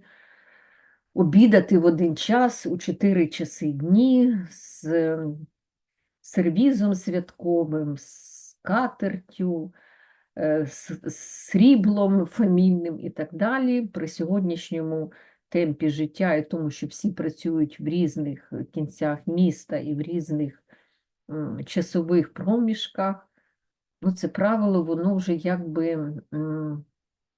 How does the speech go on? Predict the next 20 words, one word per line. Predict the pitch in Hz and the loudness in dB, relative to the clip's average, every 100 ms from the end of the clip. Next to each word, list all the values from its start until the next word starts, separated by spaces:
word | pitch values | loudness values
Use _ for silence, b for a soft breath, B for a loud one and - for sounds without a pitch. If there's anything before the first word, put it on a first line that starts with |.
| _ - | _ -6
може | 175 269 349 214 | 2 4 4 2
існувати, | 160 - - 151 139 127 127 - - - | 2 0 -4 -6 -4 -8 -10 -12 -18 -8
але | 151 165 247 | -4 -2 0
його | 254 240 233 | 0 0 0
треба | 208 190 | -2 0
якось | 202 190 196 | -2 -2 -2
змінювати, | 156 196 226 160 123 127 - | 2 4 4 2 -4 -8 -12
тому | - 156 147 | -12 -10 -10
що | - 143 | -10 -8
воно | 165 233 | -4 -2
напружує | 180 151 170 151 147 143 | -2 -4 -4 -2 -2 -4
всю | 135 - 151 | -6 -10 -10
сім'ю | - 160 175 285 320 b b b b | -10 -8 -2 -2 -4 b b b b
і, | - | -8
чесно | - 180 175 156 | -4 -2 -4 -4
кажучи, | 208 226 202 - 156 | -2 0 -2 -2 -6
взагалі | 147 156 156 151 190 | -4 -4 -2 -2 2
не | 202 160 156 156 196 | 2 0 -2 0 2
може | 196 160 156 | 2 0 -2
бути | 139 170 185 | -6 -6 -4